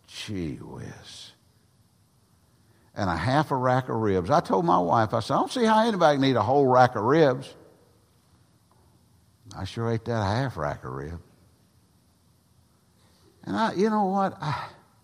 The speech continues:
I absolutely did not avoid the hazard.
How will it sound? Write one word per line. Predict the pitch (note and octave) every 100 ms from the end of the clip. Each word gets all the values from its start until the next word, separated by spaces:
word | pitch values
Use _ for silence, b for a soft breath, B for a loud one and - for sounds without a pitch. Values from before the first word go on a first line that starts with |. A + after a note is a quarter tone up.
| _ _ B B B - b b b b b _ _ _ _ _ _ _
I | E3+ F#3+ F3
absolutely | D#3 C#3 C#3 B2+ D3 D3 D3+ D3
did | B2 G2+ F2
not | F#2 G2 A#2 C#3 D3 D3 - - _ b b b b _ -
avoid | E2+ C#2+ F#2+ A2 A2+ A#2 A2+ - F#2+
the | F#2
hazard. | F2+ F2 D#2+ F2+ F2